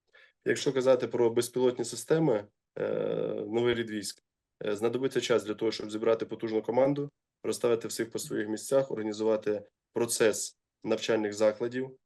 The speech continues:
е, щоб вони якісно готували спеціалізованих вже людей, розгорнути необхідні додаткові виробничі спроможності і саме основне — це зорганізувати необхідний досвід.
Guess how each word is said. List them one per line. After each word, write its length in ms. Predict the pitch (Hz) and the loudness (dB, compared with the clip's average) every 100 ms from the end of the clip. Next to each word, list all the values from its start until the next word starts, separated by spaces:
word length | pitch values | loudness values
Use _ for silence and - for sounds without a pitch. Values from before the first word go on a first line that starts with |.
| _ - | _ -8
е, 140 | 101 | -8
щоб 180 | - 110 | -6 -4
вони 140 | 113 | 0
якісно 460 | 113 113 - - 110 | 2 2 -2 -6 -4
готували 520 | 104 110 107 107 104 | -4 -4 -2 0 0
спеціалізованих 720 | - 98 - 113 110 107 104 | -6 -10 -6 -4 0 2 0
вже 140 | 101 101 | -4 -10
людей, 320 | 104 104 101 _ _ _ - | -8 -8 -8 _ _ _ -10
розгорнути 560 | 110 110 113 127 123 104 | -6 -4 -2 -2 -2 0
необхідні 500 | 107 104 - 110 101 | 0 0 -10 -6 -4
додаткові 460 | 107 104 - 107 | -4 -6 -2 -2
виробничі 460 | 101 104 110 107 - | 0 0 -2 -4 -6
спроможності 720 | - 104 123 131 127 - 117 | -6 -2 -2 0 -4 -2 -6
і 340 | - 113 107 | -6 -4 -4
саме 320 | - 120 113 | -2 -2 0
основне — 560 | - - - 110 131 147 - _ - | -2 -4 -4 0 0 0 -6 _ -8
це 360 | - 113 110 | 0 2 2
зорганізувати 1120 | 113 107 117 110 113 107 110 127 143 123 104 - _ _ _ _ _ | -2 -2 0 2 0 -2 4 6 6 4 -2 -2 _ _ _ _ _
необхідний 600 | 110 117 - - 123 113 | -2 0 -2 -6 -2 -2
досвід. 640 | 107 113 113 - - - | 0 4 4 2 -12 -14